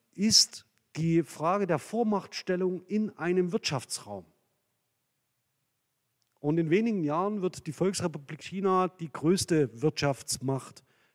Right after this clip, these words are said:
der Welt sein und die U S A überholt haben. Das dauert nicht mehr lang. Und die Vorboten sehen Sie jetzt. Hat jemand von Ihnen ein, äh,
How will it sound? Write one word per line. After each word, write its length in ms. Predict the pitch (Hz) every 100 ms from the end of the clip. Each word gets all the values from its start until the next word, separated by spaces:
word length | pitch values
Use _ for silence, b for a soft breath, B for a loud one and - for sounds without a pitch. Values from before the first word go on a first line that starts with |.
| -
der 120 | 127
Welt 240 | 135 143
sein 300 | - 117 113
und 80 | 120
die 140 | 117 123
U 140 | 127
S 120 | -
A 320 | - 117 127
überholt 480 | 123 120 101 127 120
haben. 260 | 95 85 - _ _ _ _ _ -
Das 120 | 120
dauert 240 | 151 147
nicht 180 | 135 123
mehr 120 | 120
lang. 160 | 104 87 _ _ _ _ _ _ _ _ _ _ _ _ _ _ _ _ _ _
Und 220 | 143 151
die 80 | 143
Vorboten 640 | - 254 - 208 156 156
sehen 220 | 123 170 156
Sie 120 | 151
jetzt. 400 | 147 - - - _ _ _ _ _ _ _ _ _ _ _ -
Hat 160 | 139 180
jemand 200 | 190 -
von 140 | 170
Ihnen 160 | 175 175
ein, 520 | 147 147 143 139 - 135
äh, 300 | 131 131